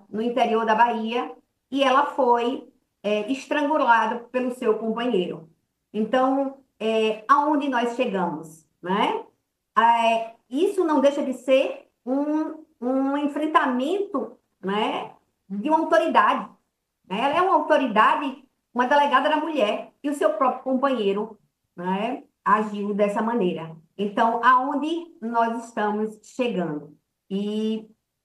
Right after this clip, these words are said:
eu só queria deixar esse ponto de reflexão e agradecer essa oportunidade, e quem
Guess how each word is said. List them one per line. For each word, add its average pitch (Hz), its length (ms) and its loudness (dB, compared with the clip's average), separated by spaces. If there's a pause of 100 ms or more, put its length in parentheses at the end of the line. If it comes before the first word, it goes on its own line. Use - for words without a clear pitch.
(100)
eu 214 320 2
só - 220 -4
queria 240 480 -2
deixar 233 400 2
esse 226 240 -6
ponto 220 260 -4
de 208 80 -4
reflexão 214 840 -2 (200)
e 269 120 0
agradecer 294 580 2
essa 262 240 0
oportunidade, 240 920 2
e 247 60 -10
quem 302 220 -4